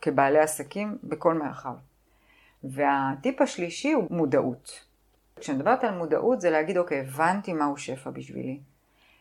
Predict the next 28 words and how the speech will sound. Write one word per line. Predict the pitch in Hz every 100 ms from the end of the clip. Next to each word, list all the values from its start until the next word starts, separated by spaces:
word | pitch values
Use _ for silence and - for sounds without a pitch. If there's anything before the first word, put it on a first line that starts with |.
| -
הבנתי | 170 135 135 170 185 185 180 175 - -
איפה | 160 -
אני | 151 143
נמצאת | 143 135 160 151
היום, | 143 151 165 151 139
וזה | 135 139 131 139
משהו | 143 147 151
שאני | - 135 127 139 160
לא | 170
מרוצה | 160 135 135 - 123
ממנו. | 123 117 104 165
זה | 185
משהו | 139 143
שאני | 143
רוצה | 139 139 185
לשפר, | 180 180 151 - 185
או | 156
אני | 165
מרוצה, | 175 190 208 254
אבל | 156 147
אני | 143
רוצה | 135 135 143
לשפר." | 139 - - 127 135 - _ _ _ - _ _ _ 214
ויכול | 156 160 - 262
להיות | 285 269
גם | 262 262
שאני | 254 220 208
אגיד, | 208 247 220